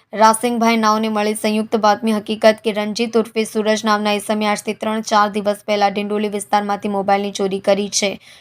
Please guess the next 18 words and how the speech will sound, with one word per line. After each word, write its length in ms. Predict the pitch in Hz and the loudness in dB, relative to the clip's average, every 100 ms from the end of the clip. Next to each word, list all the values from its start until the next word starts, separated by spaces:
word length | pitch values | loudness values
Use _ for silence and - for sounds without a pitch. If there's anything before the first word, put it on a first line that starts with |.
| - | -4
જેણે 200 | 254 240 | -2 0
શરીરે 420 | 233 220 226 233 | 2 2 2 0
ફૂલવાળી 460 | 226 220 220 214 214 | 2 0 2 2 2
ડિઝાઇનનું 600 | 202 202 208 214 214 208 | -2 0 0 0 0 0
આખી 220 | 202 220 | 0 -2
બાયનું 460 | 202 202 202 214 | 0 0 -2 -4
શર્ટ, 320 | 220 - 208 202 | -4 2 2 2
બ્લુ 220 | 214 208 | -2 0
કલરનું 380 | 214 208 202 208 | 2 2 0 0
સાદું 320 | 202 196 196 | 0 0 -2
પેન્ટ 260 | 202 196 | -4 -4
પહેર્યું 280 | 202 196 202 | -2 -2 -2
છે, 120 | 190 | 0
આસપાસ 400 | 208 190 - 202 - | 0 0 -4 -8 -6
મંદિર 280 | 190 196 | -4 -4
પાસે 280 | 202 190 180 | -4 -4 -2
ઊભો 280 | 190 185 202 | -4 -4 -6
છે. 260 | 196 208 | -4 -6